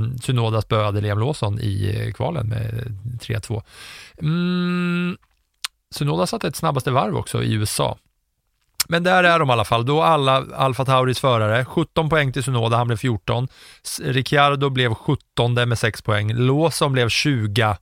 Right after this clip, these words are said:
med två poäng. Och De Vries, han blev P tjugotvå av alla, alla här. Där har ni Alpha Tauri.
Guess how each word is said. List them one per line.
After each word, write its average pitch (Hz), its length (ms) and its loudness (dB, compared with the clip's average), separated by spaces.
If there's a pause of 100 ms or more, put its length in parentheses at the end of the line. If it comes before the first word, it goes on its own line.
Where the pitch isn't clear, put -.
(540)
med 113 220 -2
två 123 240 0
poäng. 110 320 0
Och 143 160 0
De 143 140 0
Vries, 104 380 0
han 123 140 2
blev 180 440 -4 (220)
P 180 280 0
tjugotvå 185 480 -2 (240)
av 110 240 0
alla, 101 480 0 (220)
alla 107 280 0
här. 92 160 -2 (360)
Där 160 120 2
har 147 180 4
ni 135 140 2
Alpha 120 240 2
Tauri. 101 380 -2